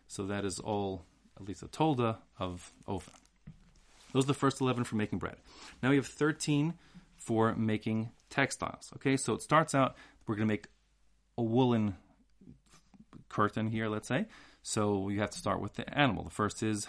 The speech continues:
hagozes esatzemer. You have to shear the sheep. That means you take, like, a scissors, let's call it, and you cut off the wool from the sheep, getting lots of little short little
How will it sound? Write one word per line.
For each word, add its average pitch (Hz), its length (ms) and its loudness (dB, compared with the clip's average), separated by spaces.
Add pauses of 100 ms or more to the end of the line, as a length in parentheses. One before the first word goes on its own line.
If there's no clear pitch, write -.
hagozes 107 480 2
esatzemer. 110 600 0 (280)
You 104 80 -2
have 101 140 -2
to 101 120 -2 (220)
shear 120 720 0 (160)
the 113 80 -2
sheep. - 380 -2 (300)
That 92 100 -10
means 92 100 -6
you 95 60 -10
take, - 240 -8
like, 92 140 -8
a 90 160 -4 (600)
scissors, 101 440 -4
let's 98 100 -10
call 120 220 0
it, 170 80 -10 (260)
and 104 80 -2
you 98 80 -2
cut - 320 -2
off 104 260 -2
the 104 80 -6
wool 98 500 -4
from 92 320 -2
the 90 100 -4
sheep, 160 260 -2 (240)
getting 98 180 -4
lots 95 220 -2
of 95 60 -6
little 87 160 -6
short 101 240 -4
little 90 240 -6